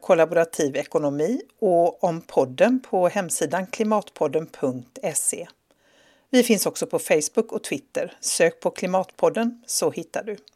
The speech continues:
Signaturmelodin är skapad av Tommy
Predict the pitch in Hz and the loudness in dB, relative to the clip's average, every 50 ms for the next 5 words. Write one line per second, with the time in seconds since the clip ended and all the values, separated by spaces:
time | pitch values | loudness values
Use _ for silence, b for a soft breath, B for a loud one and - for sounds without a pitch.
0 | _ _ b b b b b b b b b b b b b - - 254 226 208 | _ _ b b b b b b b b b b b b b -2 -2 0 0 0
1 | 196 185 180 - - 220 185 170 160 160 156 147 196 240 320 381 - 277 233 220 | 0 0 0 0 -2 -2 -2 -2 -2 -4 -2 0 0 -2 -2 -2 -2 -2 0 0
2 | - - - 226 214 - 185 165 165 160 - _ _ - - - 170 151 151 147 | 0 0 0 0 2 2 2 2 2 0 -2 _ _ -8 -2 -2 0 0 0 -2
3 | 160 180 | -4 -4